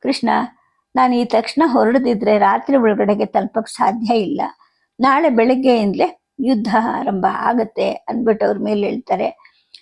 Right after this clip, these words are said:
ಬೀಳ್ಕೊಡುಗೆ ಮಾತುಕತೆಗಳು ಯಾಂತ್ರಿಕವಾಗಿ ನಡೆಯುತ್ತೆ. "ಯುದ್ಧ ನಂತರ ನೀನ್ ಇಲ್ಲಿಗೆ ಬಂದ್ಬಿಡು" ಅಂತ ದ್ವೈಪಾಯನರು ಹೇಳೋ ಅಷ್ಟೊತ್ತಿಗೆ ರಥ ಹತ್ರ ಬರುತ್ತೆ. ಸಾರಥಿ ಭೀಷ್ಮರ ಕೈ ಹಿಡಿದು ಹತ್ತಿಸ್ತಾನೆ. ರಥ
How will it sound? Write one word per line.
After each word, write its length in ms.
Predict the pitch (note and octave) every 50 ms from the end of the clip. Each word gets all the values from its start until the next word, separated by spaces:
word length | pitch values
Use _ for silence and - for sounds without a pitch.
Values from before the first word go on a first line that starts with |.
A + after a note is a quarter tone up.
| _ _ -
ಬೀಳ್ಕೊಡುಗೆ 580 | E4 E4 D#4+ D4 C#4 B3+ C4 B3 A#3+ G#3+ A3 A3
ಮಾತುಕತೆಗಳು 1000 | A3 G#3 G3+ G3+ G3+ - A3 C4 A3+ A3 - G3 - C4+ F4+ E4+ - - -
ಯಾಂತ್ರಿಕವಾಗಿ 680 | - A3 G#3+ G#3+ G#3+ - C4+ B3 - G#3 G#3 G3+ G3 G3
ನಡೆಯುತ್ತೆ. 920 | G3 G3+ G3+ G#3 A#3 B3 A3 E3 - - G3 G3 - - _ _ - - _ _ _ -
"ಯುದ್ಧ 300 | C#4+ D4+ G3+ F#3+ A3 C4 C#4
ನಂತರ 360 | C4+ C4+ A#3+ G#3+ G3+ G#3+ A#3 E4 F4 - - -
ನೀನ್ 240 | C4 A#3 A#3 A3 G3+
ಇಲ್ಲಿಗೆ 280 | G#3+ G#3+ G#3+ A3 B3+
ಬಂದ್ಬಿಡು" 840 | A3 F#3 G3 G3+ A3+ G#3 G#3 G#3 G3+ F3+ F#3 F#3+ G3 A#3+ - _ _ _ _ _ _ _ _ _ _ _ -
ಅಂತ 160 | - A#3+ A3+ A#3 G#3+
ದ್ವೈಪಾಯನರು 720 | A#3+ C4+ - A#3 C4+ - - D4 C4+ C4 B3+ A#3 A3 G#3
ಹೇಳೋ 320 | G#3+ - A#3 A3+ G#3+ A3 G#3+
ಅಷ್ಟೊತ್ತಿಗೆ 760 | G#3 - - - G#3+ - G3+ G#3+ G3+ - - - - _ _ -
ರಥ 280 | B3 B3 B3 A#3+ - B3 A3+ A3+ - - -
ಹತ್ರ 300 | - A#3+ A3 - A3+ G#3+ A#3
ಬರುತ್ತೆ. 600 | A3 G#3+ A3 G#3 G3 A3+ - G#3+ - - - _ _ _ _ _ _ _ -
ಸಾರಥಿ 600 | - - C4+ C4 C4+ B3+ A#3+ A#3 - - A3+ A3+
ಭೀಷ್ಮರ 500 | G#3+ G#3 B3+ B3+ B3 - A3+ A3+ G#3+ G#3
ಕೈ 240 | G3 - G3+ G3+ C4
ಹಿಡಿದು 320 | - B3+ A3+ G3 F3+ G#3+
ಹತ್ತಿಸ್ತಾನೆ. 840 | G3 - G#3 - - F#3+ F#3+ - - G3+ G3 G3+ G3+ - - _ _ _ _ _ _ _ _ - C4
ರಥ 300 | B3+ D4 D4 D4 - B3